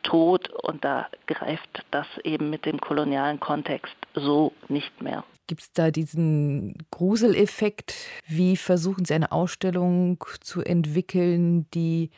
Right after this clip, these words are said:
Speaker 2: auch den ethischen Aspekten gerecht wird?
Speaker 1: Also wir möchten auf jeden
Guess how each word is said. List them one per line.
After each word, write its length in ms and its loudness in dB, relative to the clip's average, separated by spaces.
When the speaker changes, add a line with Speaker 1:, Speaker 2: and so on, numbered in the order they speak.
Speaker 2:
auch 240 0
den 420 0
ethischen 500 4
Aspekten 560 -2
gerecht 540 -4
wird? 280 -6
Speaker 1:
Also 320 0
wir 320 2
möchten 420 0
auf 260 -2
jeden 680 2